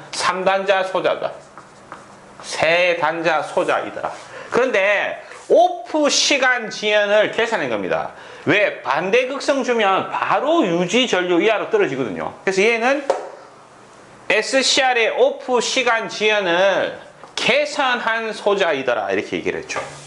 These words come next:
그죠? <clears throat> 그 다음에 세 번째로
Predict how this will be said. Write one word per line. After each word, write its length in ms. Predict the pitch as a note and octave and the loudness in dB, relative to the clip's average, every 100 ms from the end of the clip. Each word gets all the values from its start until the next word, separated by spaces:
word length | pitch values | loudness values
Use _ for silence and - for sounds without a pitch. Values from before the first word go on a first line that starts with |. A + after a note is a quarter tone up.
| - - | -16 -8
그죠? 680 | - D#2 D2+ G#2 F#3 - - | -4 -2 2 2 2 0 -2
<clears throat> 60 | G#3 E3+ - - - - - - - - - - - - - - - - - - - - - - - | 0 0 -4 -12 -16 -16 -16 -20 -20 -20 -20 -10 -8 -8 -12 -8 -6 -6 -6 -6 -6 -8 -8 -10 0
그 80 | E3 | 2
다음에 500 | E3 D#3 G3 A#3+ - | 2 2 0 0 -2
세 300 | - - D#3+ | -4 0 0
번째로 840 | E3 D#3+ D#3+ G#2+ E2+ B1 G#1 G1+ | 0 0 0 2 2 2 0 -2